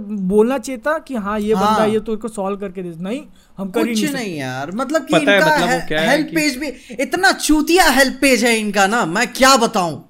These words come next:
Speaker 2: हद होती है कोई चीज की यार।
Speaker 3: पैसे जो बचे हैं वो बचा लो, जो नहीं दिए हैं।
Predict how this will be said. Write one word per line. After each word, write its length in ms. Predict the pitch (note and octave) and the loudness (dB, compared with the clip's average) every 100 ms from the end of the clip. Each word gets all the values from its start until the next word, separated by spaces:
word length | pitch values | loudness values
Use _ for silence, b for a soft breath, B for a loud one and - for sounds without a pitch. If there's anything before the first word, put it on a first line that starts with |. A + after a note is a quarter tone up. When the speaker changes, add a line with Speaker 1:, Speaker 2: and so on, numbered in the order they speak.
| - | 0
Speaker 2:
हद 220 | A#3 C4+ | 2 4
होती 260 | A#3+ C4 B3+ | 4 2 2
है 100 | B3 | 2
कोई 220 | A#3+ A3+ | 2 -4
चीज 280 | - A3 - | -4 -6 -6
की 220 | G#3+ F3 | -6 -4
यार। 160 | C3+ B2 A#2+ - | -4 -6 -10 -6
Speaker 3:
पैसे 380 | B2+ B2+ E3 D#3 | -2 -2 0 -2
जो 100 | D3 | -2
बचे 240 | C3+ B2+ D#3+ | -2 -2 -2
हैं 60 | |
वो 80 | D#3 | 0
बचा 280 | B2+ B2 A#2+ | -2 -2 -2
लो, 160 | D3 - | -4 -8
जो 100 | A#2+ | -6
नहीं 200 | A2+ A#2 | -4 -4
दिए 240 | A#2+ B2+ | -4 -2
हैं। 440 | E3 G3 - - | 0 0 -2 -6